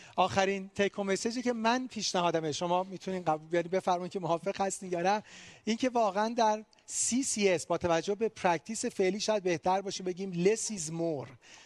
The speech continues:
یعنی خیلی ما داریم برای سی سی اس کار انجام می‌دیم، هم دیاگنوستیک و هم تراپیوتیک، منظورم، اه، اینترونش واقعاً به نظر زیاده. من، من پیشنهادم اینه که کمش هم راستش برای کرونیک کرونی سیندروم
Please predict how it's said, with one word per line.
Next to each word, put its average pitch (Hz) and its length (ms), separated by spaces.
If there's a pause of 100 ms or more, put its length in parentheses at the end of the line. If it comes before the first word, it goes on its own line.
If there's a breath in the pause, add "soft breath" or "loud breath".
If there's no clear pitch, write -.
(200 loud breath)
یعنی 185 320
خیلی 247 580
ما 208 140
داریم 175 280
برای 160 220
سی 151 200
سی 160 180
اس 151 120
کار 160 300
انجام 147 400
می‌دیم، 143 300
هم 196 340 (400 loud breath)
دیاگنوستیک 202 1200
و 165 100
هم 185 180
تراپیوتیک، 208 880
منظورم، 180 500 (420 loud breath)
اه، 165 100
اینترونش 175 640
واقعاً 202 400
به 269 140
نظر 214 300
زیاده. 208 480
من، 190 120
من 190 260 (280 loud breath)
پیشنهادم 185 520
اینه 196 140
که 196 160
کمش 202 460
هم 196 260
راستش 175 360
برای 165 240
کرونیک 170 340
کرونی 165 240
سیندروم 156 460